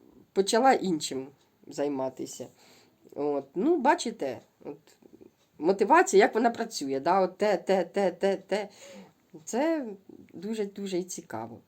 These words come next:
Так, ну що, тоді я з вами, як, м, ненадовго прощаюся, ненадовго, дуже-дуже скоро вже зустрінемося.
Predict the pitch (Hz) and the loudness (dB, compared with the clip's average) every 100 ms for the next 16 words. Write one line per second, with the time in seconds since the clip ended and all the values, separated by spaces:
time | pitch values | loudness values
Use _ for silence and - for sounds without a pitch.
0 | _ 160 131 - - - - 285 349 - | _ 2 2 -4 -20 -20 4 6 8 6
1 | 165 131 - - - 233 285 269 202 202 | 2 2 -6 -20 -2 4 8 8 6 6
2 | 196 160 143 123 - _ _ _ _ _ | 6 6 2 -2 -10 _ _ _ _ _
3 | _ _ _ _ _ _ 147 151 131 - | _ _ _ _ _ _ 0 0 0 -6
4 | - _ _ _ _ _ - - 135 127 | -20 _ _ _ _ _ -20 -16 -14 -14
5 | - - - _ _ _ _ _ - _ | -16 -20 -20 _ _ _ _ _ -20 _
6 | _ 50 - - _ _ _ _ _ _ | _ -20 -20 -20 _ _ _ _ _ _
7 | _ - 208 302 254 208 165 131 131 127 | _ 6 8 8 6 6 4 2 -4 -8
8 | - 127 - 202 247 175 - - - _ | -8 -4 2 4 2 -2 -10 -14 -20 _
9 | _ - 135 170 202 180 135 127 135 151 | _ -8 0 0 2 0 -2 -4 -4 -4
10 | 202 277 233 202 175 180 160 - - 135 | 0 2 2 -2 -4 -6 -6 -6 -6 -6
11 | 127 127 131 131 147 - 190 285 294 185 | -6 -6 -6 -6 -6 2 6 8 8 6
12 | 139 131 - | 4 -2 -8